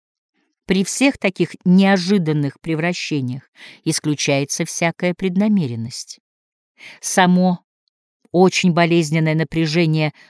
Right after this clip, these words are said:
глаз показывает, что процесс не ментальный, но психическая энергия действует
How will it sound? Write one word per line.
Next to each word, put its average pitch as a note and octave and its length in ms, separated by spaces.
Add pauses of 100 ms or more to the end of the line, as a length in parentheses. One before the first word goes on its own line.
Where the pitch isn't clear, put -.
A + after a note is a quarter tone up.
глаз D#3 360
показывает, D#3+ 600
что - 200
процесс D3+ 560 (280)
не F3+ 200
ментальный, E3 800 (520)
но F#3 200
психическая - 760
энергия E3+ 440
действует E3 640